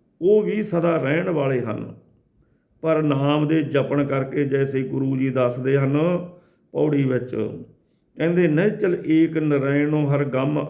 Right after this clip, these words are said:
ਅਗਾਧਾ, ਨਿਹਚਲ ਨਾਮ ਧਾਨ ਹੈ ਜਿਸ ਸਿਮਰਤ ਹਰ ਲਾਧਾ,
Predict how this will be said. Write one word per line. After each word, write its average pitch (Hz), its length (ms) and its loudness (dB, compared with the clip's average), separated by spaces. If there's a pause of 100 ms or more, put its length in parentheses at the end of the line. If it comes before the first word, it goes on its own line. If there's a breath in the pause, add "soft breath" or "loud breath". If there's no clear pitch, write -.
ਅਗਾਧਾ, 139 720 -4 (580)
ਨਿਹਚਲ 190 460 0
ਨਾਮ 147 440 0
ਧਾਨ 127 400 -2
ਹੈ 135 100 0
ਜਿਸ 135 220 -2
ਸਿਮਰਤ 135 420 -4
ਹਰ 127 220 -2
ਲਾਧਾ, 131 640 -2